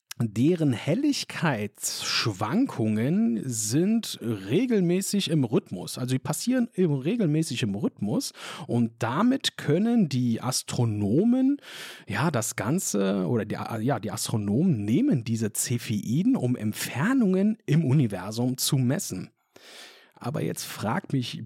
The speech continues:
bitte nicht, wie das Ganze wirklich funktioniert. Wie gesagt, da blicke ich noch nicht ganz, äh, genau durch. Aber mehr oder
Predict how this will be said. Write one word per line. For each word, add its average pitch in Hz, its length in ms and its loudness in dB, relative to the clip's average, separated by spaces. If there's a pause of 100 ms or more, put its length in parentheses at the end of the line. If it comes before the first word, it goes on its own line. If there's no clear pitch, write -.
bitte 165 300 -2
nicht, 180 500 -4
wie 233 100 0
das 226 280 -4
Ganze 139 400 -2
wirklich 120 320 0
funktioniert. 120 880 2
Wie 143 80 2
gesagt, 143 400 0
da 117 60 2
blicke 120 260 0
ich 120 140 0
noch 139 140 4
nicht 127 220 2
ganz, 180 360 0
äh, 143 120 0
genau 120 480 4
durch. 165 600 2 (280)
Aber 117 240 0
mehr 117 460 2
oder 135 380 2